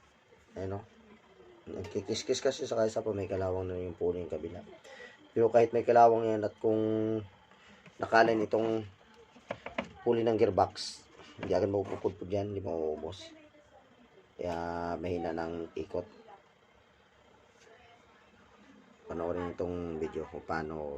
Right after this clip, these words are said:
gagawin. Yan pala guys, pinihit na natin yung timer nito. Isasaksak natin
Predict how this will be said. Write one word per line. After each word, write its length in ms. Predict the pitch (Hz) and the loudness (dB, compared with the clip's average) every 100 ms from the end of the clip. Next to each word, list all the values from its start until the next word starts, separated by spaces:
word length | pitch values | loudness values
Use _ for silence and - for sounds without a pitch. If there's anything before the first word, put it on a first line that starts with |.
| 85 | -8
gagawin. 400 | 71 73 65 67 - - - - - _ _ - - - - - - - | -6 -6 -8 -12 -20 -20 -20 -20 -20 _ _ -20 -20 -20 -20 -20 -20 -14
Yan 80 | 87 | -8
pala 240 | 98 101 | -4 0
guys, 320 | 113 127 - | 2 2 0
pinihit 400 | - 104 101 101 | -2 0 2 2
na 160 | 101 101 | 2 2
natin 240 | 95 98 | 2 0
yung 60 | 90 | 2
timer 260 | 92 92 87 | 0 0 -4
nito. 320 | 92 104 131 | -2 0 2
Isasaksak 880 | 92 101 98 98 110 - 110 - 104 | 4 4 2 2 2 4 4 4 4
natin 480 | 98 92 104 110 | 4 4 2 0